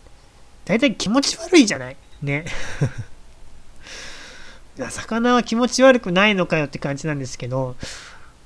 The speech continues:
いやー、なんか、貝はね、気持ち悪いですし、よく食べようと思うなって。本当に最初に食べようと思った人すごいよね。あんなものだよってい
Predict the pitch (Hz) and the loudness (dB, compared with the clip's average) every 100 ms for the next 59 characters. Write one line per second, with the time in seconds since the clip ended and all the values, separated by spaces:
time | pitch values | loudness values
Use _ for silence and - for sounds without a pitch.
0 | - 165 156 - - - 143 143 143 143 | -12 -6 -4 -2 -2 -4 -6 -8 -8 -8
1 | 160 - - - - 160 147 135 135 143 | -12 -18 -20 -20 -16 -12 -8 -8 -8 -10
2 | 139 160 170 175 - - - 214 170 135 | -10 -14 -16 -18 -16 -6 0 2 2 0
3 | 123 120 120 131 - - - - - 180 | -4 -10 -12 -14 -16 -18 -18 -18 -4 0
4 | 185 185 180 180 160 127 - 143 156 254 | 0 2 4 4 2 -2 -4 0 4 4
5 | - 392 247 226 196 170 160 160 135 127 | 8 8 10 10 8 4 2 0 -2 -4
6 | 127 - 120 - - - - - - 180 | -8 -12 -14 -14 -16 -18 -20 -12 -4 -2
7 | 220 - - 202 202 - 196 220 - 185 | -4 -8 -4 -2 -2 -4 -2 -2 0 2
8 | 233 233 160 151 147 131 120 113 - 147 | 4 4 2 -2 -4 -6 -8 -12 -6 0
9 | 185 349 233 123 120 120 - 120 117 135 | 2 4 2 0 -8 -12 -10 -6 -6 0
10 | 151 175 220 349 151 123 120 - | 2 4 2 2 0 -2 -10 -8